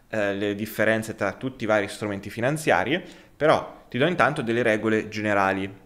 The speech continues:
Già queste regole ti possono aiutare molto, a mio avviso, per riconoscere appunto se, eh, sei stato truffato o comunque, al di là di tutto, se, ehm, la banca sta facendo veramente i tuoi interessi o se il promotore sta facendo realmente i tuoi interessi.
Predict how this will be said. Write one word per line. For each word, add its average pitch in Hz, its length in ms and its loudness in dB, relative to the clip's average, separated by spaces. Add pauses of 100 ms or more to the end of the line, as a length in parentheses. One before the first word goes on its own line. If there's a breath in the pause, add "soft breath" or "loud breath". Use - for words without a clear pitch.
(120)
Già 131 220 0
queste 123 260 -2
regole 117 300 0
ti 110 100 -8
possono 107 680 -2
aiutare 107 500 0
molto, 101 480 -4
a 98 80 -6
mio 98 160 -6
avviso, 87 520 -12
per 107 140 -2
riconoscere 101 560 -4
appunto 98 560 -6 (240 loud breath)
se, - 600 -2
eh, 90 380 -4 (120)
sei - 160 -10
stato 104 240 -4
truffato 113 560 -2
o 107 100 0
comunque, 104 580 -6 (160)
al 95 120 -10
di 98 180 -10
là 120 60 0
di 113 120 -2
tutto, 113 340 -2
se, 113 380 -2 (380 loud breath)
ehm, 92 540 -4
la 113 160 4
banca 107 420 2
sta - 160 -6
facendo 104 440 -2
veramente 104 540 -2
i 95 80 -2
tuoi 95 140 -4
interessi 90 480 -6
o 87 60 -10
se 101 80 -6
il 95 80 -4
promotore 101 440 -2
sta 95 160 -10
facendo 95 440 -6
realmente 104 420 0
i - 20 -8
tuoi 98 120 -2
interessi. 90 540 -4